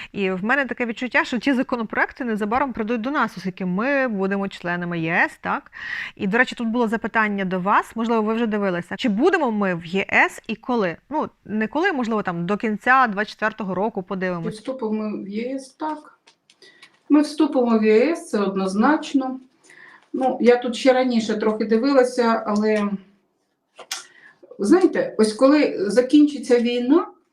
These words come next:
Speaker 2: в мене таке відчуття, що і, і Є С, і нато, вони якось, як не то, щоб недоцільні.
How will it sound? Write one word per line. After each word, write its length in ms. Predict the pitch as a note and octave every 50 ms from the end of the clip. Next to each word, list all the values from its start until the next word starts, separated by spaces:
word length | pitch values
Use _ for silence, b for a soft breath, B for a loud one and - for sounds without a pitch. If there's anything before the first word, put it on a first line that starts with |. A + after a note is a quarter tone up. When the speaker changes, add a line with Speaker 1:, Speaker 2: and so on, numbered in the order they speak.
| B B B B B
Speaker 2:
в 40 | A#3
мене 120 | C4+ D4
таке 280 | E4 - - - D4 C#4
відчуття, 640 | C#4+ D4 - - D4 C#4+ - - E4+ F#4 F#4 F4+ D4
що 540 | - - - B3+ A#3+ A#3+ A3+ A3 A3 - - -
і, 480 | A3 A#3 A#3 A#3 A3+ A3 G#3+ G#3+ G#3 - - _ _ _ _ _
і 240 | - A#3 B3 A#3+ A3+
Є 420 | A3 A3 G#3+ G#3+ G#3+ A#3 D4 D4 C4
С, 300 | A3+ - - - - -
і 480 | G#3+ G#3+ G#3+ G#3 G3+ G3+ G3 F#3+ F#3+ F#3 F3 F3 F3 E3+ - - - -
нато, 480 | - F#3+ G#3+ A#3+ C4+ C4+ C4 - A3+ G#3
вони 260 | G#3+ G#3+ A3 A3+ A3+
якось, 440 | A3+ G#3+ G#3+ A3+ G#3+ - - - _
як 180 | - A3 A3 -
не 120 | A#3 A#3+
то, 160 | - - D4+ D4
щоб 240 | - A#3+ G3+ G3
недоцільні. 880 | G3 G#3 G#3 G3+ G#3 G#3 G3+ - - - G#3 F#3 E3+ D#3+ D#3+ D#3+ D#3 D#3+